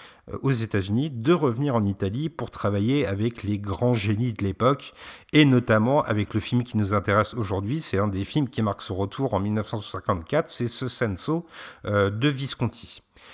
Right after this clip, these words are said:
Pour aller juste un tout petit peu plus loin, parce que véritablement, Alida Valli, c'est une légende du cinéma italien, euh, euh, je vais quand même vous citer quelques-uns, euh, des films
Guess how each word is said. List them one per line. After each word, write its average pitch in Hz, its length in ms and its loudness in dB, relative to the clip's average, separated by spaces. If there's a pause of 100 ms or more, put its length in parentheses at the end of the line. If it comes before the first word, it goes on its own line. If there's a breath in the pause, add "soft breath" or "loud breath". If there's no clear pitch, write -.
(580 loud breath)
Pour 139 160 4
aller 156 160 4
juste 165 280 0
un 127 80 2
tout - 140 -8
petit 139 180 -6
peu 131 140 0
plus 131 140 -2
loin, 156 180 4
parce - 180 -2
que 120 80 -2
véritablement, 120 640 0
Alida 110 360 0
Valli, 113 240 -2
c'est - 280 -6
une 101 160 0
légende 117 640 2
du 92 100 -8
cinéma 101 460 -2
italien, 110 540 -2 (540 loud breath)
euh, 98 380 2 (120)
euh, 110 280 0
je 95 160 -6
vais 107 120 -2
quand 123 160 0
même 135 200 2
vous 104 120 -6
citer 117 320 -4
quelques-uns, 120 720 -2 (100)
euh, 92 320 -4
des 92 180 -6
films 104 540 -4